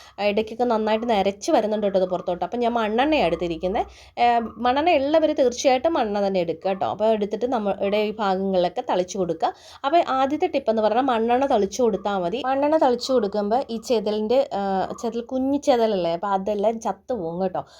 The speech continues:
അങ്ങനെ അത് പോകുന്നത് കൊണ്ട് നമുക്ക് പിന്നെ അത് ഈയലായിട്ടൊന്നും വളർന്ന് വലുതായൊന്നും വരത്തില്ല. രണ്ടാമത്തെ ടിപ്പിലേക്ക് പോയാൽ രണ്ടാമത്തെ ടിപ്പ് എന്ന് പറയുന്നത് ഞാനൊരു പ്ലാസ്റ്റിക് ഡപ്പയും വാസലിൻ എടുത്തിട്ടുണ്ട്. ഒരു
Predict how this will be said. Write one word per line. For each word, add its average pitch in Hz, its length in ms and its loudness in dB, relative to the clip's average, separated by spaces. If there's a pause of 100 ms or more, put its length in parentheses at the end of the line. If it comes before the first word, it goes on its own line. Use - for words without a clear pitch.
(140)
അങ്ങനെ 262 260 0
അത് 240 160 2
പോകുന്നത് 214 520 0
കൊണ്ട് 208 340 0 (160)
നമുക്ക് 214 300 -4
പിന്നെ 226 240 0
അത് 220 200 0
ഈയലായിട്ടൊന്നും 214 680 0
വളർന്ന് 202 380 -2
വലുതായൊന്നും 202 600 0
വരത്തില്ല. 170 440 -6 (420)
രണ്ടാമത്തെ 359 480 2
ടിപ്പിലേക്ക് 269 460 -4
പോയാൽ 240 340 0
രണ്ടാമത്തെ 285 500 2
ടിപ്പ് 247 260 -4
എന്ന് 208 140 -2
പറയുന്നത് 196 380 0
ഞാനൊരു 226 240 0
പ്ലാസ്റ്റിക് 226 420 -4
ഡപ്പയും 226 300 -2
വാസലിൻ 208 440 -2
എടുത്തിട്ടുണ്ട്. 180 440 -4 (400)
ഒരു 339 200 4